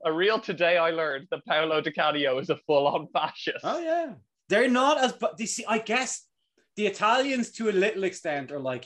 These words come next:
Speaker 2: "Yeah, we came up with, like, fascism, but, like, our version was only terrible. It wasn't
Speaker 1: <laughs> Yeah.
Speaker 2: like, it wasn't like Hitler, you know?"
Speaker 1: <laughs> Yeah, yeah, yeah.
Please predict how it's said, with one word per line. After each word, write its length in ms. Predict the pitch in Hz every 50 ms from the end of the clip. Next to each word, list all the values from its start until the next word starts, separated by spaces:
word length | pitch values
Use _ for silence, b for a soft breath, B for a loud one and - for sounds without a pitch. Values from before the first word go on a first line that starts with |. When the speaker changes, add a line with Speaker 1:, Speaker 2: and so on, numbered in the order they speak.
| -
Speaker 2:
"Yeah, 500 | 123 120 143 160 160 151 151 147 147 143
we 160 | 143 143 147 143
came 260 | - - 143 131 143
up 200 | 147 143 - -
with, 140 | 151 143 -
like, 180 | 127 117 107 -
fascism, 800 | - 143 139 139 127 - - 120 107 98 90 107 101 95 95 90 _ _ _ _ _ _ _ _ -
but, 160 | 156 156 -
like, 440 | 143 143 135 135 131 - - - - b b b b b _ _ _ _ -
our 280 | 175 233 262 269 254 202
version 420 | 180 185 190 180 160 - 156 156
was 140 | 151 143 143
only 240 | 147 147 143 139 135
terrible. 720 | 135 - - 202 220 233 220 196 156 120 113 92 - - _ _ _ _ _
It 120 | - 170 180
wasn't 380 | 180 196 202 185 180 175 143
Speaker 1:
<laughs> 120 | - - -
Yeah. 120 | 262 254
Speaker 2:
like, 220 | - - - - _ _ _ _ _ _ _ _ _ _ _ _ _ -
it 60 | 175 180
wasn't 420 | 170 175 175 180 165 170 165 165 151
like 300 | 147 147 135 117 98 - - _ _ _ _ _
Hitler, 520 | - 139 143 170 214 233 165 143 110 95 95 - - -
you 120 | - 135 147
know?" 580 | 147 - - 226 180 160 170 226 240 254 233 -
Speaker 1:
<laughs> 40 | -
Yeah, 500 | 240 - - - - - - 214 196 - -
yeah, 260 | 240 240 226 202 185
yeah. 300 | 185 185 202 190 156 -